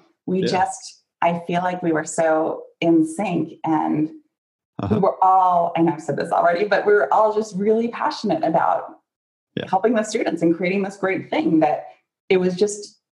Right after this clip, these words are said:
Speaker 1: it was almost the natural way for us to act, um, which I feel like sometimes in a typical corporate organizational structure, we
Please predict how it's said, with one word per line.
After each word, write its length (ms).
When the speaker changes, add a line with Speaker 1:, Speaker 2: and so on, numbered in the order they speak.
Speaker 1:
it 60
was 100
almost 320
the 80
natural 580
way 380
for 100
us 180
to 160
act, 380
um, 540
which 200
I 140
feel 140
like 120
sometimes 480
in 80
a 100
typical 840
corporate 640
organizational 960
structure, 840
we 420